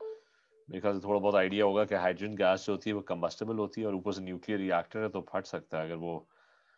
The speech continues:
हाइड्रोजन गैस बर्न कर जाए। <clears throat> Define the term isotope।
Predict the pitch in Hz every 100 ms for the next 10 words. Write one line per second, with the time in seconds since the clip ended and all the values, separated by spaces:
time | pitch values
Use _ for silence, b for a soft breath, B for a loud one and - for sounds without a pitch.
0 | _ - 85 87 98 92 90 87 - -
1 | 92 92 90 80 87 87 _ _ _ _
2 | - - - 123 113 - 131 147 131 131
3 | 123 104 101 101 92